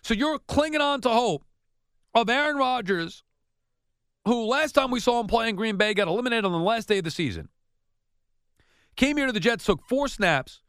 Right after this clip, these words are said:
forty years of age, season-ending injury. You're relying hopes on him and a head coach who we know isn't good enough, and an offensive coordinator who was a failed head coach himself two years ago,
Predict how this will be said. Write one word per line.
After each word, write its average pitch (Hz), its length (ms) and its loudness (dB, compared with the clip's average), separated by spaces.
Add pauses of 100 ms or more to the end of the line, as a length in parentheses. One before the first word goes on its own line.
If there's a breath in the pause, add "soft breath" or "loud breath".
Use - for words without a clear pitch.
(140)
forty 311 360 0
years 269 220 -2
of 208 100 0
age, 185 260 -2
season-ending 262 680 -2
injury. 143 420 -2
You're 220 180 -2
relying 262 420 -2
hopes 233 280 0
on 214 160 2
him 185 560 -2 (380 soft breath)
and 294 240 4
a 277 60 2
head 240 240 0
coach 226 300 2
who 233 80 2
we 233 220 -2
know 254 720 0
isn't 220 320 0
good 226 180 -2
enough, 135 300 0 (320 soft breath)
and 277 140 4
an 269 60 0
offensive 269 520 0
coordinator 233 500 0
who 214 200 0
was 214 240 0
a 202 240 -2 (260)
failed 285 500 0
head 220 220 2
coach 240 300 4
himself 240 760 -2 (260)
two 269 140 4
years 202 240 2
ago, 175 400 0